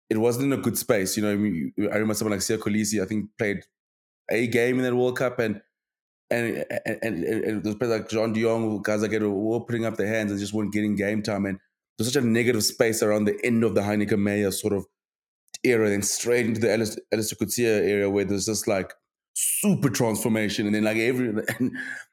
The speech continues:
and sort of, I think, uh, Alistair Coetzee sort of almost also fell under the weight of that. And I think what Rassie brought back was the sense of pride again in the Springboks, and,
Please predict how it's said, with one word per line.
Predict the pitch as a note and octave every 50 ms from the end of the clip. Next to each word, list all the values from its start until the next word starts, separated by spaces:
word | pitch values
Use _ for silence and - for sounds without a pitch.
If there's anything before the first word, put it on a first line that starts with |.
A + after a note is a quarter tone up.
| _ _ -
and | A#2 A#2+ A#2
sort | - - C3+
of, | B2+ A2+
I | A#2
think, | A#2 - B2+ A#2+ - - - _ _ _ _ _ _ _ - - - _ _ _ _ _ -
uh, | - - -
Alistair | - A#2 A#2 A2+ A#2+ A#2+
Coetzee | - - B2 A2
sort | A2 B2 A2+ A2+
of | -
almost | - A#2 B2 A#2+ A#2+ - -
also | - - G#2+ A2+ - A#2
fell | A2 - A2+
under | A2 A2+ A2
the | G#2+
weight | G2+ G2+ G#2+ A2 -
of | C3+ G#2+
that. | G#2+ G2
And | F#2+ G2+
I | G2+
think | F#2+ B2 A#2 G#2+ - _ _ _ _ _ _
what | - A2+ G#2
Rassie | G2 G#2+ A2 A2 - C#3+ A#2 G2
brought | G#2 A2 A#2 A2+ - A2+ -
back | G#2+ A2 G#2+ G#2+ - -
was | F#2+ G2+ G#2 G2+ G2 - - -
the | G#2
sense | - - B2 A2 -
of | A2 -
pride | - B2 A2+ G#2+ G#2+ G#2+
again | G#2+ G2+ G#2 G2+ G2+
in | G2+
the | G2
Springboks, | F#2+ - - A2+ A2 G2+ G2 F#2+ F#2+ - -
and, | G#2 G2 F#2